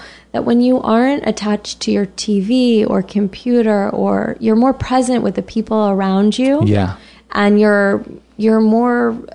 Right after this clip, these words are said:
Speaker 1: able to practice real interpersonal skills. And whether you have money or you don't have money, I know people who have money who don't let their kids have their, you know, have their iPad and don't,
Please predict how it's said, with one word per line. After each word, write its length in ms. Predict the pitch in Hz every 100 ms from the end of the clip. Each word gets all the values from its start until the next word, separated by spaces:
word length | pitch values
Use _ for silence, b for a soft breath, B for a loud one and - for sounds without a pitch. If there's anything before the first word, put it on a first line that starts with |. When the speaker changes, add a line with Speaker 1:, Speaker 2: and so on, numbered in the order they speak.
| - _ _
Speaker 1:
able 280 | 226 226 233
to 80 | 214
practice 600 | 202 220 220 220 214 -
real 180 | 208 202
interpersonal 760 | 202 196 190 208 196 202 190
skills. 680 | 185 - 220 208 196 185 180
And 480 | - 190 180 180 185 B B B
whether 220 | 220 220
you 100 | 220
have 120 | 185 180
money 440 | 190 226 254 247
or 60 | 196
you 140 | 190
don't 200 | 214 262
have 160 | 247 185
money, 320 | 180 180 180
I 100 | 196
know 140 | 185
people 380 | 185 - 196 214
who 300 | 180 196 190
have 260 | 170 202 196
money 260 | 208 220
who 160 | 196 196
don't 380 | 175 190 202 - _ _ _ _
let 280 | 202 196 196
their 120 | 208
kids 500 | 202 - 202 190 185
have 400 | - 202 196 180
their, 320 | 202 185 180 180 - _ B B B B
you 80 | 196
know, 180 | 196 220
have 320 | 185 208 185
their 500 | 208 196 190 190 190 -
iPad 760 | 202 196 196 208 196 190 185
and 180 | 185 185
don't, 320 | 190 196 196